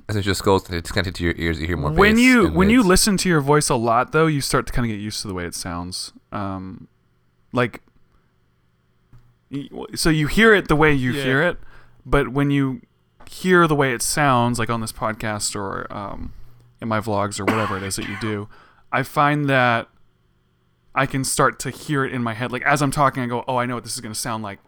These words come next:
Speaker 2: on the recording," which kinda
Speaker 1: Yeah.
Speaker 2: helps a little bit. You know, you get kinda used to it, and you don't hate your voice quite as much, 'cause I used to hate my voice on, on video,
Speaker 3: Yeah.
Speaker 2: and now I, now it's on video all the time and on podcasts, so.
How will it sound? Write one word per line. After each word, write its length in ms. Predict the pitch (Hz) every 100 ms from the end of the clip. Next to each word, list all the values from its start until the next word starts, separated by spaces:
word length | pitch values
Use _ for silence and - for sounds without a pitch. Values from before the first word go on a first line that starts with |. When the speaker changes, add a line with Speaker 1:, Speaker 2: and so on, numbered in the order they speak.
| _ -
Speaker 2:
on 160 | 117 104
the 80 |
recording," 460 | 98 104 107 101 - _ _ _ _ _
which 200 | 113 -
kinda 180 | - 113
Speaker 1:
Yeah. 40 |
Speaker 2:
helps 240 | 110 101 -
a 60 |
little 160 | 98 85
bit. 220 | - - - _ _ _ _ _ _ _ _ _ _ -
You 100 | 101
know, 60 |
you 80 | 101
get 180 | 104 -
kinda 160 | 113 101
used 220 | 95 -
to 100 | 98
it, 120 | 92
and 120 | - 104
you 60 |
don't 180 | 92 90
hate 200 | 101 87
your 80 | 90
voice 240 | 90 -
quite 180 | - -
as 100 | -
much, 140 | - -
'cause 100 | 123
I 40 |
used 220 | 110 101
to 60 | -
hate 140 | 87
my 120 | - -
voice 260 | - -
on, 200 | 69 95 _ _ _ _ _ _ _ _
on 140 | - 90
video, 260 | 82 - 131
Speaker 3:
Yeah. 40 |
Speaker 2:
and 80 | 123
now 120 | 90
I, 200 | 92 95 - - _ -
now 160 | 98
it's 120 | 95 98
on 80 |
video 240 | 95 87 87
all 100 | 92
the 100 | 98
time 280 | - 107 104 -
and 280 | 104 107 - _ -
on 120 | 107
podcasts, 520 | 113 113 - - -
so. 140 | -